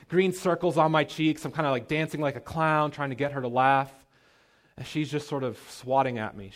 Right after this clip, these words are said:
She wants nothing to do with me. After about ten minutes of this, I think she was growing tired of crying all day.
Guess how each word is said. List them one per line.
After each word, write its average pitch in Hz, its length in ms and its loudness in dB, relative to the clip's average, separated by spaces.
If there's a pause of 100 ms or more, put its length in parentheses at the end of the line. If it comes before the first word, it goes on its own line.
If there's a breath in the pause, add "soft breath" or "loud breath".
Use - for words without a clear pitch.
She 131 80 -12
wants 123 260 -12
nothing 120 600 -8
to 123 120 -16
do 110 220 -12
with 101 180 -16
me. 95 220 -18 (2000)
After 170 180 2
about 156 260 6
ten 175 220 -4
minutes 165 320 0
of 123 120 -6
this, 110 540 -10 (2250)
I 110 60 -14
think 135 160 -6
she 143 100 -8
was 131 140 -4
growing 127 280 -2
tired 131 400 2
of 110 120 -10
crying 120 440 0
all 98 140 -10
day. 98 360 -12